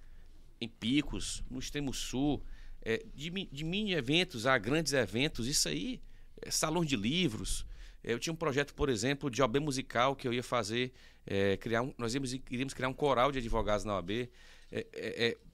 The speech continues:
idas à, à, à justiça, pressão, pressões que faríamos, é, para o restabelecimento da, da celeridade do judiciário, tudo isso foi prejudicado por conta da pandemia.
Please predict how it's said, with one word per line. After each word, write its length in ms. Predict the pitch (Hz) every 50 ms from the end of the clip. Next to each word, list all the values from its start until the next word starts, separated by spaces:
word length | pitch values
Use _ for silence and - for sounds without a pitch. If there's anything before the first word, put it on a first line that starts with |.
| - - - - - - - _ - - - - - -
idas 380 | 156 180 220 175 175 151 131
à, 140 | 151 143 131 - - - -
à, 140 | - 135 135 - - - - - -
à 80 | - 123
justiça, 720 | 110 120 98 - - - 143 170 170 151 - - 107 90 - - -
pressão, 520 | - 160 165 - - - - 165 180 185 170 - - - - - -
pressões 380 | - 131 127 - - 165 156
que 100 | - - -
faríamos, 600 | - 147 135 127 131 143 151 139 113 107 - - - - - - - -
é, 120 | - 113
para 220 | - - 135 135 139
o 40 |
restabelecimento 840 | 127 131 147 143 - 143 131 143 147 139 - 139 127 123 135 - - 127
da, 320 | 117 123 120 117 110 101 - - - - - - - - -
da 160 | 98 98 120
celeridade 520 | 113 - 143 139 135 127 107 104 123 139 135
do 40 | 123
judiciário, 540 | 110 117 110 117 - - - 110 117 127 -
tudo 160 | - 226 269
isso 100 | 269 -
foi 100 | - -
prejudicado 520 | - 214 196 190 180 - - 156 190 202
por 160 | - - 240 220
conta 200 | - 185 156 127
da 80 | 117
pandemia. 500 | - - 104 92 92 90 90 87 87 104